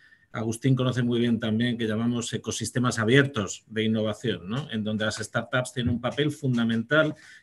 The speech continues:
y en donde las grandes corporaciones podemos ayudarles a escalar esas soluciones, ponerlas en prácticas y con-, y, y convertirlas en una solución masiva en el entorno de, urbano, por ejemplo.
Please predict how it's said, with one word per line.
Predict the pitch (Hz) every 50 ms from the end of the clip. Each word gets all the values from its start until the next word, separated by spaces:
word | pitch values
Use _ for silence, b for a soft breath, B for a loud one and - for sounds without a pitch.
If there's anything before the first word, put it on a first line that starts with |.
| B
y | - 139
en | 139
donde | 143 139 143 139
las | 135 131 127
grandes | 143 156 156 156 160 -
corporaciones | - 160 147 143 151 156 147 151 151 151 156 147
podemos | - 143 143 139 151 147 135
ayudarles | 139 143 143 139 143 147 147 147 143 135 - -
a | 117 113 107 104 104 b b b b b
escalar | 120 104 - - 123 117 123 156 175 160
esas | 143 131 135 127 -
soluciones, | - 110 110 104 - - 127 131 160 147
ponerlas | - - 117 123 120 131 127 -
en | 131 123
prácticas | - 135 135 131 - 151 135 147 156 156 - -
y | 123 -
con-, | - 120 107 -
y, | - 123 123 120 - 123
y | -
convertirlas | - 113 113 113 113 - 160 160 165 170 170 170 - b b b b b b _
en | 127 127
una | 139 147 131
solución | - 143 131 131 - - 143 139 135
masiva | 127 120 110 - - 143 143 139 143 143 147 - -
en | 117 113
el | 117 113 110
entorno | 110 101 - - 113 120 123 117
de, | 113 113 110 104 104 101 95 - -
urbano, | 104 101 101 104 104 95 90 85 85 _
por | 92 90
ejemplo. | - - 92 87 82 - - -